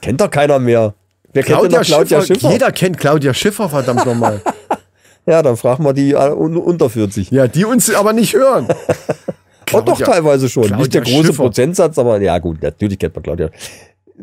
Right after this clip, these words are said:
Speaker 1: Die meisten kennen doch nicht mal mehr Dave-, David Copperfield.
Speaker 2: Ja,
Speaker 1: Aber
Speaker 2: stimmt. <laughs> Okay.
Speaker 1: aber, äh,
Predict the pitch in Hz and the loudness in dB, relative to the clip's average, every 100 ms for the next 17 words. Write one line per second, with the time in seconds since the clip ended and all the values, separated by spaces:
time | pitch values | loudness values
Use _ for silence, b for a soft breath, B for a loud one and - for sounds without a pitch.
0 | - _ _ - 135 117 123 147 127 123 | -20 _ _ -6 -2 0 0 0 0 0
1 | 107 120 113 123 131 117 113 123 113 104 | 0 -2 0 0 -2 0 0 2 0 2
2 | 110 110 - 117 - 85 135 156 160 190 | 0 0 -2 -4 -4 -6 -2 2 2 0
3 | - - - - - - - - 165 - | 0 -2 -4 -10 -8 -10 -8 -2 -2 -2
4 | _ - 135 196 180 165 147 | _ -2 0 0 0 -2 -2